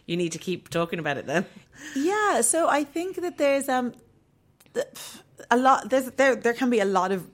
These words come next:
Speaker 2: a lot of resistance and a lot of people that don't wanna hear it. Then there's a lot of people that are also quite open to hearing it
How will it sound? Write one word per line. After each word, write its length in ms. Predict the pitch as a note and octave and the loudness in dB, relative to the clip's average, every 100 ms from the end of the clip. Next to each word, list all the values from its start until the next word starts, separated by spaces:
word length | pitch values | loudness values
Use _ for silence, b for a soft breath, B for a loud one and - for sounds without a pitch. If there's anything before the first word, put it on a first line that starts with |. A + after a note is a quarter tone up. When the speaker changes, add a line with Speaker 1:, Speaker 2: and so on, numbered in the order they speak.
| - | -4
Speaker 2:
a 60 | |
lot 300 | F3 C#3+ F#3+ | -2 2 2
of 100 | F#3 | 2
resistance 680 | D#3 D#3 E3 - D#3 A#3 F#4 | -2 0 0 -2 -6 -6 -8
and 120 | - | -6
a 40 | E3+ | 0
lot 140 | E3+ | 0
of 60 | E3+ | 0
people 140 | F#3+ | -4
that 140 | D#3 D#3 | -4 0
don't 200 | D#3+ D#3+ | 0 0
wanna 240 | D#3 D#3 | -2 -4
hear 260 | E3 D#3+ E3 | -4 -4 -2
it. 240 | B3+ D4 - - | -4 -8 -16 -2
Then 160 | G#3+ | 0
there's 140 | B3+ A#3+ | 0 0
a 40 | |
lot 180 | G#3+ G3+ | 2 2
of 60 | G3+ | 0
people 520 | G3+ F#3+ F3+ F3 E3+ b b b b - | -6 -4 -2 -2 -4 b b b b -2
that 140 | F3+ | 2
are 340 | F#3 F3 D#3+ - _ _ _ _ _ _ _ _ _ _ | 4 4 2 -6 _ _ _ _ _ _ _ _ _ _
also 320 | G#3+ D#4 F#4 | 0 0 0
quite 240 | D4 G#3+ - | 0 0 2
open 360 | G3 D4 A#3+ G3+ | 0 0 -4 -4
to 100 | F3+ | -2
hearing 540 | E3+ C#3+ G2+ A#2 - _ | -2 -2 -8 -12 -14 _
it 320 | F3 C3+ D#3+ | -6 -6 -8